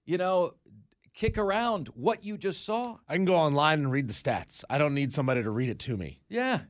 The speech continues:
Speaker 1: Like, I, I've never understood that. You know, like, I, I really feel like, you know, Clemson, you got a really positive thing. You got a really positive fan base.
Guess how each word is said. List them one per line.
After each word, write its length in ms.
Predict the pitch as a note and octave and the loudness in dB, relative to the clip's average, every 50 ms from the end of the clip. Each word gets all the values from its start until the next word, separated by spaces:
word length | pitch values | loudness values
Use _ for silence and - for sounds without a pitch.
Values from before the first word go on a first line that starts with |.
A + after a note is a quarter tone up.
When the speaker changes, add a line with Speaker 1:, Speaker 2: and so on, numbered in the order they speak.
| _ _ _ _ _ _ _ _ _ _ _ _ | _ _ _ _ _ _ _ _ _ _ _ _
Speaker 1:
Like, 160 | - F#3 F#3 | -4 -2 0
I, 140 | G3+ G3+ G3 | 0 0 0
I've 220 | - F#3+ G3 F3+ D3 | 0 0 0 0 0
never 320 | F#3+ A3 A#3 G#3 A3 A3 | -2 -2 -2 0 0 0
understood 440 | G3+ F#3+ F3+ - - - A#3+ G3+ D3+ | 0 0 -2 -6 -4 -6 -6 -4 -4
that. 200 | C3 F#2 - - _ _ _ _ _ _ _ | -6 -8 -8 -12 _ _ _ _ _ _ _
You 120 | C#3+ D#3 | -4 -2
know, 180 | D#3+ E3+ F#3 F#3 | 0 0 0 0
like, 160 | E3+ E3 E3 | -2 -2 -2
I, 160 | F3+ F3 - - | -2 -4 -4 -2
I 80 | D3+ D#3 | -4 -4
really 400 | D#3 D#3+ D#3 F#3 G#3+ A3+ A3 F#3+ | -4 -4 -6 -6 -6 -4 -4 -4
feel 300 | - - - G#3 G#3+ G#3 | -4 -6 -6 -4 -2 0
like, 280 | F#3 E3 D3+ D3 - _ _ _ _ _ _ - | 0 -2 -2 -4 -8 _ _ _ _ _ _ -12
you 80 | D3+ E3 | -6 -6
know, 200 | E3+ D#3+ - - _ _ _ _ _ _ _ _ _ _ _ - | -4 -6 -6 -10 _ _ _ _ _ _ _ _ _ _ _ -4
Clemson, 460 | G3+ A3 A3 F3 D3 F#3+ F3+ D3+ - - _ _ _ - | -4 -4 -2 -4 -4 -4 -4 -6 -8 -16 _ _ _ -18
you 240 | - B2 E3+ G#3 | -14 -12 -10 -4
got 180 | E3 A3 G#3 F3+ | -2 0 0 0
a 60 | E3 | -2
really 340 | D3+ C#3 E3 G3 G3 G3 F3 | -4 -4 -4 -2 -2 -2 -4
positive 560 | F3+ - - F3 F3+ F3+ F3 F3 D#3 E3 D3 | -6 -6 -2 0 2 2 0 0 -4 -6 -8
thing. 300 | - - D#3+ D#3+ E3+ F3 | -6 -6 -4 -4 -4 -4
You 80 | E3+ C#3+ | -6 -4
got 160 | C3+ C3+ B2+ | -4 -2 -2
a 40 | B2 | -4
really 320 | A#2 B2 E3+ F#3+ F#3 E3 | -4 -4 -4 -4 -4 -4
positive 480 | D3+ - - D#3+ E3 E3 C3+ C3 C#3 B2 | -6 -4 -2 -2 0 0 -2 -4 -8 -8
fan 300 | - - D3 D#3 E3 E3 | -6 -6 -4 -4 -2 -2
base. 460 | E3 E3+ E3 D#3+ D#3 - - - | -2 -2 -2 -2 -6 -8 -14 -16